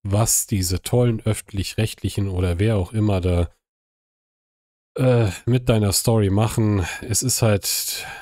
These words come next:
in der Regel immer so, dass du als Mobbing-Opfer hingestellt wirst. Ich hoffe einfach mal, ich hoffe wirklich, dass sie dir das erzählen, ne, dass sie deine Geschichte erzählen werden. Und dann am Ende kommt halt raus, Herr Winkler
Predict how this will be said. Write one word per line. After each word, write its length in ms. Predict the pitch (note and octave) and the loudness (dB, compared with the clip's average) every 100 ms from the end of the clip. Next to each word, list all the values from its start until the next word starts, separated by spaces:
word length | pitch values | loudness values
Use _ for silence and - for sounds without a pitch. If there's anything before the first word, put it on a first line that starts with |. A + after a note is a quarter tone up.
| - _ - | -20 _ -2
in 140 | G#2+ | 0
der 180 | G2 F#2 | 2 2
Regel 300 | A2+ A2+ G#2 | 2 2 2
immer 240 | G#2+ G#2+ | 2 2
so, 200 | F2+ G2+ | 2 0
dass 220 | G2 F2+ | 0 -2
du 120 | - F2 | -2 -4
als 180 | E2+ | -4
Mobbing-Opfer 840 | F#2+ F#2 B2+ C#3+ B2+ A2+ A2+ - G2+ | -2 2 2 2 2 0 -4 -2 0
hingestellt 680 | G#2 G2+ F#2 - F#2 F2 F2+ | 0 0 -2 0 -2 -2 -2
wirst. 400 | F2 F2 - - | -2 -2 -4 -6
Ich 360 | G#2 - - | -8 -8 -6
hoffe 480 | A2+ A#2+ C3 - A#2+ | 0 2 0 -2 -2
einfach 360 | G2+ G#2 G#2 F#2 | 0 -2 -2 -2
mal, 360 | F#2+ F#2 F2+ - _ _ _ _ _ _ _ _ _ _ _ - | -2 0 -2 -6 _ _ _ _ _ _ _ _ _ _ _ -12
ich 260 | E2+ - - _ - | -12 -12 -20 _ 0
hoffe 480 | A2+ A#2 - G2 F2 | 2 2 2 0 2
wirklich, 800 | F#2 - F2+ E2+ - - - - | 0 -2 -2 0 0 -4 -6 -4
dass 220 | G2 - | -2 0
sie 120 | G2 | -2
dir 140 | G2 | -2
das 180 | F#2 F2 | 0 -2
erzählen, 1040 | - F#2+ - - B2+ C3 C3+ C3+ C3+ C3 B2+ - | -2 -6 -2 0 2 2 2 2 2 0 -2 -4
ne, 280 | B2+ G#2 A#2+ | 0 0 0
dass 200 | G2+ - | 0 0
sie 80 | G2 | 0
deine 260 | F#2 F2 | 0 0
Geschichte 640 | - E2+ - D3+ - - | -2 -4 -2 -2 -2 -4
erzählen 600 | A2 - - A#2+ A2+ G2+ | -2 -2 0 0 2 0
werden. 360 | G2 F#2+ F#2 F#2 - _ _ _ _ | 0 0 0 -2 -6 _ _ _ _
Und 160 | G#2+ F#2+ | -2 2
dann 200 | A#2+ C3+ | 2 2
am 160 | F#2 F#2 | 0 0
Ende 300 | G#2+ A#2 G#2+ | 2 2 0
kommt 340 | - A#2+ A#2 | 0 0 0
halt 140 | G2 | 0
raus, 480 | F2 F#2+ G#2+ G#2+ - | 0 2 2 0 -4
Herr 240 | - F2 E2 | -4 -2 0
Winkler 580 | G#2+ D3 - A2 G#2+ | 0 -2 -2 0 0